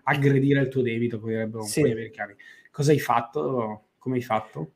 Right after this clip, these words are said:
Speaker 2: Allora, la prima cosa che ho fatto, ed è quella che mi ha aiutato molto di più, era st-, è stato stilare un budget, <clears throat> capire quello che entrava e quello che usciva.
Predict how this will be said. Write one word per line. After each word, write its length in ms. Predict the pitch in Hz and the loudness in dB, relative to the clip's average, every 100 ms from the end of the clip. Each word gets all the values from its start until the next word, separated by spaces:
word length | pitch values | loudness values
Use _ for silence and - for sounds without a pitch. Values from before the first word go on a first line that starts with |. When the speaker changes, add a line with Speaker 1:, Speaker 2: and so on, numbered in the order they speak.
| _ _ _ _ _ - | _ _ _ _ _ 4
Speaker 2:
Allora, 300 | 156 165 135 | 10 10 12
la 120 | 135 | 10
prima 220 | - 214 208 | 8 6 6
cosa 320 | 190 175 160 | 6 4 4
che 120 | 151 | 0
ho 60 | 143 | -2
fatto, 920 | - 175 185 - - 202 196 190 - | 4 6 4 0 0 2 2 0 -2
ed 300 | 147 143 143 | 0 2 0
è 80 | 147 | -2
quella 300 | 180 165 147 | -2 0 -2
che 180 | 143 143 | -2 -2
mi 60 | |
ha 40 | 143 | -2
aiutato 360 | 143 156 147 | -2 -4 -4
molto 180 | 147 147 | -6 -8
di 100 | 147 | -10
più, 300 | 135 196 202 | -6 -2 2
era 380 | 160 127 123 123 | 4 4 2 0
st-, 260 | - - - | -2 -10 -14
è 60 | |
stato 240 | - 156 143 | -8 -6 -6
stilare 320 | - 156 151 | -2 0 0
un 100 | 147 | 0
budget, 760 | 120 110 107 117 - 131 123 _ | -2 -2 -6 -10 -10 -10 -12 _
<clears throat> 600 | 120 - - _ _ _ | -8 -8 -10 _ _ _
capire 360 | - 147 202 165 | -6 0 0 2
quello 240 | 196 196 | 0 0
che 100 | 180 | 0
entrava 460 | 151 151 165 185 165 | -4 2 2 4 0
e 80 | - | 0
quello 200 | 143 131 | -2 -2
che 120 | 131 | -6
usciva. 460 | 120 - 117 113 | -8 -8 -6 -6